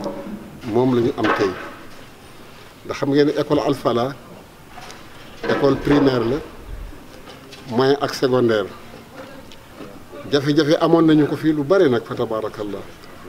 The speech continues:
Mais Yàlla mi nga xamante ne mooy borom kun fa yakun, Yàlla jàppale nañu tey. Jafe-jafe yooyu yëpp nag Yàlla am na lu mu ci wàññi.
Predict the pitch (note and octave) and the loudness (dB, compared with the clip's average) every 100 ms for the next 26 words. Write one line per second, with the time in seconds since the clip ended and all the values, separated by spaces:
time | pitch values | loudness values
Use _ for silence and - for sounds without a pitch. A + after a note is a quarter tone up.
0 | - - - B2 C3 C#3 C#3 C3+ E3 E3+ | -18 -20 -2 2 6 6 4 4 6 4
1 | D#3+ D3+ C#3 C#3 C3+ C3 C3+ C3 B2+ B2 | 4 2 4 4 4 4 2 2 0 2
2 | F3+ F3 C#3+ C3 - A#2 A#2+ - - - | 2 4 2 2 0 -2 -2 -10 -18 -18
3 | - - B2 B2 B2 A2+ C#3 C3+ B2+ A#2+ | -18 -4 0 0 0 -2 -2 0 2 2
4 | B2 A2+ A#2 C3+ B2+ B2+ A#2 B2 A#2+ A#2 | 0 0 -2 -2 0 -2 0 0 0 0
5 | B2+ A#2+ A#2 A#2+ A#2+ A#2 A#2+ - B2+ A#2 | 0 -2 -2 -2 -2 -2 -4 -4 -2 0
6 | A#2+ B2+ B2 C3 A#2 G#2+ | 0 -2 0 2 2 2